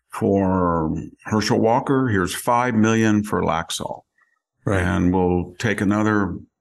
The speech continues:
Speaker 1: I don't think Bolduc would have won, but, you know, he could, he's the one.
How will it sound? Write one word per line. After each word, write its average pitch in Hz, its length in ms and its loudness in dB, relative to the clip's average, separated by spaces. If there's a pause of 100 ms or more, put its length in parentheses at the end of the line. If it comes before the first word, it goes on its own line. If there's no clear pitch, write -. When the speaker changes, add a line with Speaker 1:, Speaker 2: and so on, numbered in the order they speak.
(460)
Speaker 1:
I 87 100 -6
don't 90 220 -6
think 92 260 -4
Bolduc 95 540 -2
would 107 120 -4
have 95 100 -2
won, 135 240 0
but, 151 120 0 (100)
you 101 180 2
know, 92 160 2
he 113 80 2
could, 113 240 -4 (460)
he's 104 240 0
the 110 80 2
one. 120 440 0